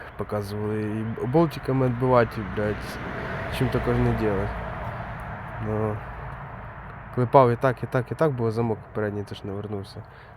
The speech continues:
Короче, самий сп-, <laughs> простий спосіб, хуй, так не показав.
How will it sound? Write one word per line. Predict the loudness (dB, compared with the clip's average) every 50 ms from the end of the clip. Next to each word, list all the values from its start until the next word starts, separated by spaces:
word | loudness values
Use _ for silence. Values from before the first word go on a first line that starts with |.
| -20 -18 -10 -2
Короче, | -2 -2 -2 -2 -2
самий | 2 2 2 4 2 0
сп-, | -2 -2 -2 2 4 6 4 4
<laughs> | 4
простий | 0 -2 -4 -2 -2 -2 -4
спосіб, | -2 2 2 2 2 2 -4 -10 -10 -12 -8 -4
хуй, | -2 0 0 0 0 -2 -6 -6
так | -8 -8 -6 -6
не | -6 -4
показав. | -4 -4 -2 0 2 4 4 2 2